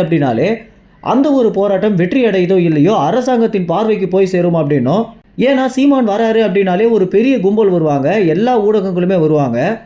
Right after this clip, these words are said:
அதனால அவங்கவுங்களுடைய பொதுக்கூட்டம் வெற்றி அடையுதோ இல்லையோ அனைவருடைய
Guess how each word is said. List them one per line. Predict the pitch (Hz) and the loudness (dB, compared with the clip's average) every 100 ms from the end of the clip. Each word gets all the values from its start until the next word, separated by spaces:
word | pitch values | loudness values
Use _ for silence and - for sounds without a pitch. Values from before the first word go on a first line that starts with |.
| - - | -12 -4
அதனால | 233 277 247 240 | 0 0 0 0
அவங்கவுங்களுடைய | 196 269 269 247 226 214 180 | 0 0 0 2 2 0 0
பொதுக்கூட்டம் | 214 226 208 226 185 | 0 0 0 2 0
வெற்றி | 202 269 | 0 0
அடையுதோ | 226 196 208 190 | 0 0 2 2
இல்லையோ | 175 170 226 156 | 2 2 2 0
அனைவருடைய | 196 254 247 214 | -2 0 0 0